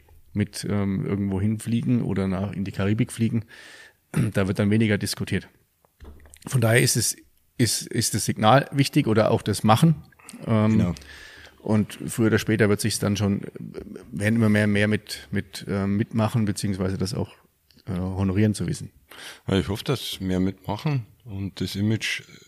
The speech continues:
Speaker 2: Schneesport, was ja eigentlich einmalig ist, ähm, besser darstellen lassen.
Speaker 1: Wie viele Jahre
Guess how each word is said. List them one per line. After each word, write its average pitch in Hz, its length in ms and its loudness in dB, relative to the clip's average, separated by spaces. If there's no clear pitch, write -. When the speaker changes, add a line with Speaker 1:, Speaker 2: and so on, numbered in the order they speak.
Speaker 2:
Schneesport, - 840 -2
was 98 320 -2
ja 98 200 4
eigentlich 90 360 -6
einmalig 90 460 -2
ist, 110 260 -6
ähm, 95 540 2
besser 98 360 0
darstellen 101 440 2
lassen. 82 320 -4
Speaker 1:
Wie 139 240 6
viele 131 240 6
Jahre 120 720 6